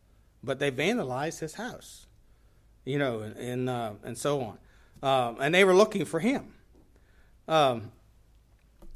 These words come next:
so, but the Bible says here that the commandment is exceeding broad. You, you think about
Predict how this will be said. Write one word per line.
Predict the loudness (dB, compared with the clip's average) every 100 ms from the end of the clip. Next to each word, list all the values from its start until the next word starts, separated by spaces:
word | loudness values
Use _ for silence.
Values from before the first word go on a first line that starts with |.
| -16 -16 -18 -4
so, | 6 8 8 4
but | 2 2 4
the |
Bible | 6 6 6
says | 6 6 6
here | 6 6 6 4 -2 -12 -2
that | 2
the | 2
commandment | 2 4 6 6 6 6 4 0 -2 -6 -4
is | 0 2 0
exceeding | -2 -6 -6 -2 0 0 0 -4 -8 -20 -20
broad. | -14 -12 -12 -14 -18 -20 -20 _ _ _ _ _ _ _ _ -20 -20 _ -20 -20 _ -20 _ _ _ -20 _ -20 -20 _ _ _ _ _ _ _ _ _ _ _ _ _ -20 _ _ _ 0
You, | 2
you | 4 4 2
think | 2 0
about | 2 4 4 2